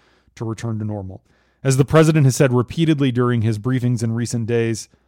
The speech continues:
"What do you have to lose?" Well, it turns out Trump has a small personal financial interest in Sanofi, the French drug maker that makes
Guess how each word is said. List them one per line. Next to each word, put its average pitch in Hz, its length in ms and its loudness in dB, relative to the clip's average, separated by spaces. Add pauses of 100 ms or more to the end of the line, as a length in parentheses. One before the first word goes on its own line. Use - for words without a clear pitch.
(160)
"What 127 420 -4
do 110 100 0
you 104 200 -2
have 117 400 0
to 143 100 -4
lose?" 113 640 -6 (800)
Well, 120 340 -8 (1040)
it - 120 -12
turns 170 240 2
out 127 360 0
Trump 127 440 -4 (300)
has 123 180 -4
a 123 240 -4
small 147 500 -4
personal 147 520 -6
financial 127 680 -6
interest 113 540 -8 (280)
in 127 340 -2
Sanofi, 139 680 -2 (380)
the 120 80 -6
French 135 460 -4
drug 127 320 -4
maker 117 320 -4
that 120 120 -10
makes 117 340 -6